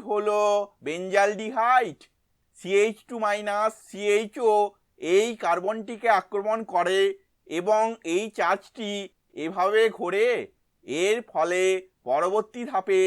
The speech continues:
এই পদার্থটি উৎপন্ন হয়, যা পরবর্তী ধাপে জলের সঙ্গে বিক্রিয়া করে এই যৌগটি উৎপন্ন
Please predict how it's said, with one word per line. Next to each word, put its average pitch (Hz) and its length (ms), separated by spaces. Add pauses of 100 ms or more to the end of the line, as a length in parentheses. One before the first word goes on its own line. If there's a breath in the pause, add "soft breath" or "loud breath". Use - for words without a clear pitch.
(540)
এই 202 140 (160)
পদার্থটি 185 680 (200)
উৎপন্ন 180 440 (200)
হয়, 196 420 (640)
যা 151 280 (300)
পরবর্তী 202 580
ধাপে 196 300 (540)
জলের 180 300 (120)
সঙ্গে 220 320 (120)
বিক্রিয়া 208 420 (120)
করে 196 240 (520)
এই 180 300 (160)
যৌগটি 202 540 (200)
উৎপন্ন 180 400